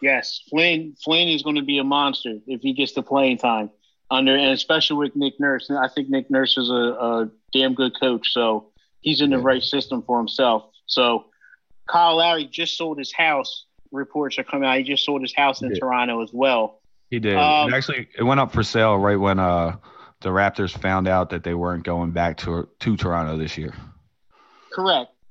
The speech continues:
Speaker 1: So
Speaker 2: So that, that leads me to believe he's not going back.
Speaker 1: That, because he has nowhere else to, he doesn't have a place to lay his head. And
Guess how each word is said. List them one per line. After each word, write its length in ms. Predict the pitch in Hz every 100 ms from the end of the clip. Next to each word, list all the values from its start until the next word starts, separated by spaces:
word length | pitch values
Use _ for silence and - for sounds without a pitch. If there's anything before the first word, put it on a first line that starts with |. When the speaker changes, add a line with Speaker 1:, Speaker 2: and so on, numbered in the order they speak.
| - -
Speaker 1:
So 220 | - 202
Speaker 2:
So 100 | 175
that, 260 | 113 110 _
that 160 | 113 113
leads 200 | 117 113
me 100 | 101
to 60 |
believe 260 | 92 95 90
he's 140 | 87
not 200 | 90 87
going 240 | 85 80 80
back. 400 | 80 82 - - - - - - - - 214 180 _ - 214 202 196 156 147
Speaker 1:
That, 460 | 185 208 175 165
because 240 | 151 175 160
he 60 | 170
has 120 | 156
nowhere 260 | 160 151
else 140 | 156 -
to, 100 | 139
he 320 | 143 143 147
doesn't 260 | 139 135 139
have 140 | 131
a 100 | 123
place 380 | - - 147 -
to 60 |
lay 180 | 143 131
his 120 | 120
head. 300 | 180 175 127 - _ - - - -
And 440 | 170 156 151 139